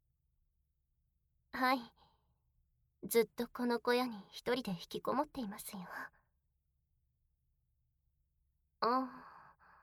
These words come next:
そうですよね。人里離れた小屋に一人で住んでいるなんて、怪しいですよね。あなたのおっしゃっていることはもっともです。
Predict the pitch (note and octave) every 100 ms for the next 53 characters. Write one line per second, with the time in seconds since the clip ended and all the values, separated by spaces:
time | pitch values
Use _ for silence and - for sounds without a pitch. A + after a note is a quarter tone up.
0 | - _ _ _ _ _ _ _ _ _
1 | _ _ _ - - - D4+ C#4 C4+ -
2 | A3+ G3+ F#3+ - - - _ _ _ _
3 | _ _ _ _ _ _ _ _ _ _
4 | _ _ _ _ _ _ _ - - A3
5 | A3 - A3 A#3 A3+ A#3 F3 - G#3 G#3+
6 | G#3+ F#3 - A#3+ A#3+ G#3 - G#3+ A3 A3
7 | F#3+ F#3 F3 - - E3+ _ _ _ _
8 | _ _ _ _ _ _ _ G#3+ A3 A#3+
9 | - - C4 C4+ - F#3+ F#3+ F#3+ F#3 -
10 | _ _ _ _ _ _ _ _ _ _
11 | _ _ _ _ _ _ _ _ _ _
12 | _ _ _ _ _ G#3 G#3+ A3+ G3+ F3+
13 | F3 G#3+ G#3+ A#3 G3 E3+ G3 F#3 G3+ F3
14 | G3+ G3 G#3+ B3 - - -